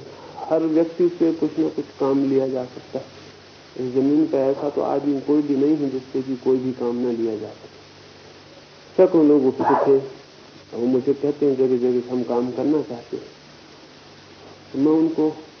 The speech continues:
क्या बता सकता हूँ या क्या काम उनके लिए कहूँ? वो आपका एक वर्ग होना चाहिए जो कि उनकी सेवाएं ले सके, उनका श्रम ले सके, वो जो भी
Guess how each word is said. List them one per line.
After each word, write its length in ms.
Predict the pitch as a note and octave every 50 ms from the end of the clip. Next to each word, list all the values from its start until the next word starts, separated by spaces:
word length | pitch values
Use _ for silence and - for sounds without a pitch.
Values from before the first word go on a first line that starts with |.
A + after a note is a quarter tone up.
| - - - - - - -
क्या 120 | - C3+
बता 220 | A#2+ A2+ A2 - -
सकता 340 | - - - - - F#2
हूँ 200 | G#2 A#2 B2 A#2+
या 80 | A#2+ A#2+
क्या 280 | A#2 - - D#3 C3+ B2+
काम 320 | - A#2+ A#2 A#2 A#2+ A#2
उनके 200 | A2+ G#2+ - A2+
लिए 120 | A2+ G#2+
कहूँ? 240 | - A2 G#2 G2+ G2+ - - - - - - - - - - - - - -
वो 80 | - -
आपका 540 | - - - C3+ D3+ D#3 D#3 - - D3 C3+
एक 160 | C3+ C3+ B2
वर्ग 240 | B2+ C3+ C#3+ - -
होना 320 | A#2+ B2+ D3 D#3+ E3 C#3+
चाहिए 360 | C3+ C3 A2+ A2+ A2+ G#2 G#2+ A#2 - - - - - - - C3
जो 180 | B2 B2+ A#2+
कि 280 | A2+ - B2 A2 - - -
उनकी 260 | B2+ B2 A2+ - A#2 - - - - - - - - - - - -
सेवाएं 320 | - C3 C3 C#3+ C#3 C3+ B2
ले 140 | A#2 A2
सके, 280 | G#2 - A2+ G#2+ - B2
उनका 260 | A#2+ B2 A#2+ - A#2+
श्रम 320 | A#2 - - C3 C3 B2+ B2
ले 80 | A#2+
सके, 240 | A#2 - C3+ - C#3
वो 160 | C3+ C3+ C#3
जो 200 | C#3 D#3 F3 F3
भी 200 | E3+ E3 D3+ C#3